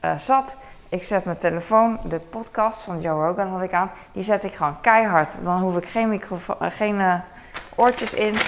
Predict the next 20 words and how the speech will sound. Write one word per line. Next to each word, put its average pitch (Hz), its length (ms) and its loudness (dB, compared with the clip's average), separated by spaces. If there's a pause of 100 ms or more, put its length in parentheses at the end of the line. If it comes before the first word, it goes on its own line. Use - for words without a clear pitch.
(480)
En 185 120 -4
dan 190 140 -4
kan 190 160 -2
iedereen 190 360 -2
me 165 100 -6
storen. 220 540 0 (360)
Maar 185 180 6
ja, 120 140 4
dan 202 160 2
ben 226 140 2
ik 196 120 0
bezig 220 260 2
met 202 160 0
koken 220 360 -2
en 160 120 -4
dan 180 120 -6
hoor 180 320 2
ik 175 120 -4
eigenlijk, 151 520 -4
eh, 139 260 -6